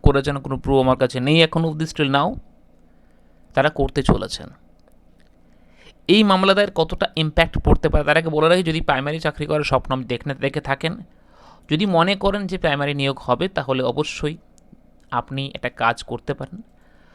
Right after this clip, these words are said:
আমি একটা ইন্টারভিউ কোর্স সম্পূর্ণ গাইড বুক বার করি, যেটা বাজার চলতি বই থেকে অনেকটা ডিফারেন্স বলে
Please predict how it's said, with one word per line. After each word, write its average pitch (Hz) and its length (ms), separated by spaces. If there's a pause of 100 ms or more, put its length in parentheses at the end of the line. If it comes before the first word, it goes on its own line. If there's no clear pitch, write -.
(220)
আমি 170 160
একটা 185 140
ইন্টারভিউ 175 500
কোর্স 170 420 (200)
সম্পূর্ণ 143 520
গাইড 127 300
বুক 139 200
বার 123 180
করি, 151 160
যেটা 147 140
বাজার 123 200
চলতি 139 280
বই 135 160
থেকে 135 240
অনেকটা 147 260
ডিফারেন্স 151 360
বলে 185 180